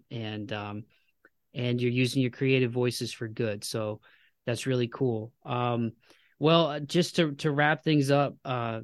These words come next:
Sasha and Andrea, I, again, I just wanna say thank you so much for your time. It's been really cool chatting with you both.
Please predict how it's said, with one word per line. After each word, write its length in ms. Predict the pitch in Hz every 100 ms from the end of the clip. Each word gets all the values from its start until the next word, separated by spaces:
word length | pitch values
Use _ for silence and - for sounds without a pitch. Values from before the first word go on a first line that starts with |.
| 135
Sasha 400 | - 139 127 -
and 100 | 127
Andrea, 420 | 123 127 127 123 117
I, 120 | 120
again, 360 | 123 127 131 123
I 80 |
just 220 | 120 127 -
wanna 160 | 135
say 160 | 127 131
thank 320 | - 127 127
you 100 | 135
so 220 | 123 135
much 280 | 131 127 127
for 80 | -
your 120 | 123
time. 460 | 120 117 117 127 127
It's 160 | 120 -
been 180 | 120
really 220 | 117 123 120
cool 240 | - 123
chatting 380 | - 123 123 131
with 180 | 127 131
you 80 |
both. 400 | 123 123 127 127